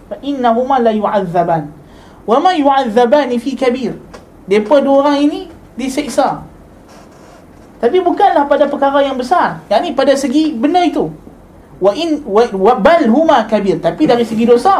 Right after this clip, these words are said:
besar, Nabi kata. Tapi depa tak anggap benda tu besar. "Amma ahadahuma la yastanzihu min baulih." Yang seorang ni tak, tak cuci kencing betul-betul. "Wa amma al-akharu fa kana yamshi bin namimah." Yang seorang lagi duduk mengandu domba.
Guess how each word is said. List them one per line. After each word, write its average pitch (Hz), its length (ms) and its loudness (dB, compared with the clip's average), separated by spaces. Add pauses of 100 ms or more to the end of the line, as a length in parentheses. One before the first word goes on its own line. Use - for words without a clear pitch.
besar, 226 320 -4
Nabi 151 160 -12
kata. - 140 -20 (1400)
Tapi 254 160 -2
depa 320 320 2
tak 320 160 0
anggap 381 160 2
benda 349 160 -2
tu 370 80 2
besar. - 320 -2 (880)
"Amma 311 320 2
ahadahuma 214 720 0
la 320 160 2
yastanzihu 302 640 -2
min 339 160 -6
baulih." 311 320 -4 (240)
Yang 220 240 -2
seorang 202 240 0
ni 339 160 -10
tak, 220 320 -2
tak 208 240 -2
cuci 285 240 -4
kencing 285 320 -4
betul-betul. 302 400 -6 (1500)
"Wa 262 280 2
amma 285 200 0
al-akharu 262 560 0
fa 233 160 -2
kana 277 240 0
yamshi 247 400 -2
bin 202 240 -6
namimah." 185 480 -6
Yang 185 240 -4
seorang 208 240 0
lagi 240 240 -4
duduk 226 160 -2
mengandu 208 320 -2
domba. 190 400 -2